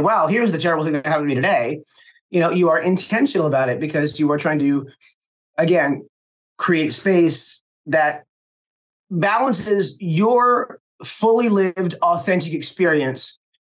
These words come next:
with creating a safe space for the people around you to share their fully lived, authentic experience. And so that balance is what we're seeking when we talk about intentionality, when I talk about it, at least.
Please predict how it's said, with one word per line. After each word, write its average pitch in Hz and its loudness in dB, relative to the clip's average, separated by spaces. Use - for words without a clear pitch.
with 175 -2
creating 190 2
a 170 0
safe 202 -2
space 165 -2
for - -2
the 165 -4
people 180 2
around 175 0
you 147 2
to 175 -2
share 165 -2
their 160 0
fully 170 2
lived, 135 0
authentic 131 -2
experience. - -10
And 160 0
so 180 0
that 190 -2
balance 196 0
is 170 -2
what 160 0
we're 165 2
seeking 175 0
when 147 2
we 147 0
talk 156 0
about 143 0
intentionality, 139 -2
when 143 0
I 151 -2
talk 135 -6
about 101 -8
it, - -20
at 123 -16
least. - -14